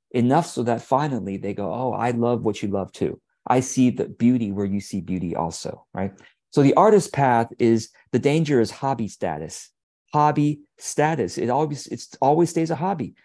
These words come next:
You could always stay on the green dot. You know, you, you never move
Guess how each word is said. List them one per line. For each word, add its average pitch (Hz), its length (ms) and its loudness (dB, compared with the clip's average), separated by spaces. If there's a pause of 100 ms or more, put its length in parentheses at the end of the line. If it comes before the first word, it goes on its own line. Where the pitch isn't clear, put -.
(220)
You 113 100 -6
could - 260 -4
always 160 300 4
stay 165 160 0
on 156 120 2
the 143 60 -4
green 151 260 0
dot. 160 420 0
You 117 120 -4
know, 117 60 -2
you, 123 140 -2
you 123 160 -4
never 151 280 -4
move 143 480 -4